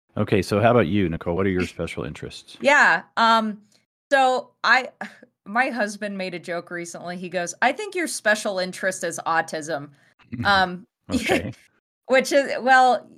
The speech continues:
Speaker 2: it, that
Speaker 1: Sure.
Speaker 2: feels really meta, like, your autistic special interest is autism.
Speaker 1: Mm-hmm.
Speaker 2: Um, and I guess it's funny because I, I was a lot like Josh.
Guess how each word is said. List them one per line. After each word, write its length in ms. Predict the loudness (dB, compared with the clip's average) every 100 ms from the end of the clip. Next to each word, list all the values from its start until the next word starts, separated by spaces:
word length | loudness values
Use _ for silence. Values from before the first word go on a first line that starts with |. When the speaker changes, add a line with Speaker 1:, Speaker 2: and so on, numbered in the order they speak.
| _ _ -10
Speaker 2:
it, 380 | -8 -6 -4 2
that 80 |
Speaker 1:
Sure. 140 | 4 2
Speaker 2:
feels 340 | 0 -2 -2
really 340 | 0 2 2 2
meta, 420 | 2 4 4 2
like, 340 | 0 -2 -2
your 140 | -4 2
autistic 580 | 0 0 -6 -6 -8
special 420 | -4 -4 -4 -4 -6
interest 400 | -6 -8 -8 -8
is 160 | -4
autism. 680 | -2 -2 -4 -8 -4 -6 -6
Speaker 1:
Mm-hmm. 520 | -16 _ _ _ 0
Speaker 2:
Um, 420 | 4 4 2 -8 _ _ _ -2
and 560 | 2 2 0 -4 -10 -20 _ _ _ _ _ _ _ -2
I 100 | 2
guess 300 | 2 2 0
it's 160 | -8
funny 320 | -2 0 0
because 360 | -4 -6 -6 -8 -2
I, 200 | 0 2
I 140 | 2 0
was 160 | 0
a 60 | 0
lot 240 | 0 0
like 200 | -2 -4
Josh. 360 | -2 0 0